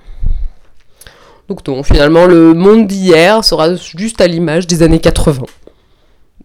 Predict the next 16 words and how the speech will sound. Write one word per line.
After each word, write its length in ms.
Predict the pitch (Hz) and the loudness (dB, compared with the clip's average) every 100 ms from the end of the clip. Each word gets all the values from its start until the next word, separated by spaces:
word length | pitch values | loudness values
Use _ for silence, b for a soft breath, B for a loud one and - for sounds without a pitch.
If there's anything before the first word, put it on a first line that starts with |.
| - | 2
Euh, 60 | |
le 100 | 214 | 4
monde 180 | 180 170 | 4 2
d'hier, 300 | 139 131 123 | -2 -6 -2
pardon, 380 | - 139 139 147 | -2 0 -2 -6
le 100 | 131 | -6
monde 200 | 131 135 | -6 -8
de 100 | 135 | -6
demain 340 | 147 180 170 170 | 0 2 2 2
sera 280 | - 156 147 | 0 -2 -4
sûrement 360 | - 156 151 | -4 -2 -2
à 120 | - | -2
l'image 380 | 147 147 139 147 | -2 0 0 -2
des 160 | 147 143 | -2 -2
années 140 | 139 | -2
quatre-vingts. 400 | - - - - | -4 -6 -8 -8